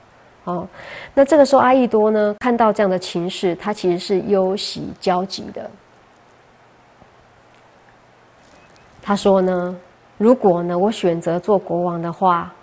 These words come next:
哦，他知道人性是很脆弱的呀，哦，所以会产生什么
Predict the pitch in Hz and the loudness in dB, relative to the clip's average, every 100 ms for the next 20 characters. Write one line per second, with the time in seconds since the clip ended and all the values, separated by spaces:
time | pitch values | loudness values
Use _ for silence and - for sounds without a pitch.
0 | _ _ _ _ _ _ _ _ 175 165 | _ _ _ _ _ _ _ _ -12 -10
1 | 170 180 - 208 - 196 196 175 180 - | -12 -10 -2 -2 0 4 6 4 0 0
2 | 180 185 196 - 185 175 - - - 196 | 2 2 -2 0 0 -2 -14 -16 -8 -4
3 | 170 - - 190 180 185 170 - - - | -4 -6 0 2 2 0 0 -4 -8 -8
4 | - _ _ _ _ - - - - - | -12 _ _ _ _ -18 -16 -16 -18 -18
5 | - - - 196 185 190 - 175 170 185 | -20 -10 0 2 4 0 0 -2 2 0
6 | 185 170 170 | 0 -4 -6